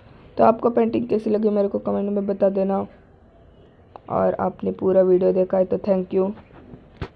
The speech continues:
बस इतना। और ये देखो, हमारी ड्राइंग complete हो गई है, तो कैसी है, बता देना। मैं final look आपको दिखा दूंगा अभी।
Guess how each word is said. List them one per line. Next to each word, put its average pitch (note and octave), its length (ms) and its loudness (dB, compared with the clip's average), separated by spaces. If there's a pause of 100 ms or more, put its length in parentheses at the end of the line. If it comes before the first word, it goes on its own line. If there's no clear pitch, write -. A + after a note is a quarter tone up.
(1400)
बस F3+ 180 0
इतना। F#3+ 240 -8 (680)
और F#3 960 4 (600)
ये F#3+ 220 0
देखो, F#3 240 0
हमारी F3+ 360 2
ड्राइंग F3+ 300 0
complete F#3+ 520 -4
हो G3+ 80 4
गई F#3+ 240 4
है, G3 100 0 (460)
तो F#3 60 -8
कैसी F#3+ 340 0
है, F#3+ 80 4
बता F#3+ 280 4
देना। F#3+ 320 0 (1500)
मैं F3+ 240 2
final F#3 380 2
look F3+ 220 0
आपको F3 260 0
दिखा F#3 240 2
दूंगा F#3 340 2
अभी। G#3 180 2